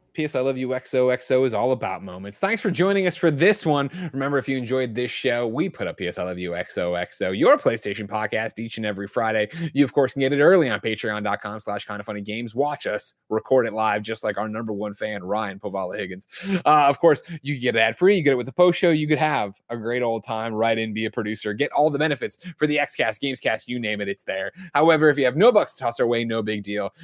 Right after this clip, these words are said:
YouTube dot com slash kinda funny games, rooster teeth dot com, podcast services around the globe each and every week. If you're buying stuff on the Epic Game Store or maybe in Fortnite on your PlayStation five, maybe inside Rumbleverse on your PlayStation five,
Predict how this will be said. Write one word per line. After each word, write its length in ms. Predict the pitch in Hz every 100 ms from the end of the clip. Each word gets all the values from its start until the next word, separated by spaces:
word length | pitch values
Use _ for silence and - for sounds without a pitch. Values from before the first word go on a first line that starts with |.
| 147
YouTube 240 | 123 123 107
dot 160 | 92
com 160 | - 98
slash 240 | - 92
kinda 180 | - 95
funny 180 | 95 95
games, 300 | 95 95 95
rooster 220 | 127 156
teeth 160 | - 101 -
dot 160 | 98
com, 200 | - 107
podcast 480 | - 208 294 - 127 -
services 260 | 135 127 120
around 320 | 120 131 139 - _ _ _
the 240 | 95 113 165
globe 320 | 123 107 104
each 160 | 95 107
and 40 |
every 120 | 95
week. 220 | 101 170 - - - 202 151
If 80 |
you're 100 | 147
buying 200 | 135 135
stuff 220 | 127 131 127
on 80 |
the 120 | 117 120
Epic 200 | 113 107
Game 180 | 143 156
Store 300 | 151 185 185
or 160 | 185
maybe 340 | 156 143 131 131
in 180 | - 226 180
Fortnite 280 | 143 135 104
on 60 | 107
your 80 | 101
PlayStation 500 | 110 104 104 101 104
five, 240 | 110 101
maybe 460 | 135 202 226 190 143
inside 300 | 127 113 110
Rumbleverse 500 | 117 113 101 107 104
on 20 |
your 80 | 104
PlayStation 460 | 107 101 107 107
five, 240 | 110 113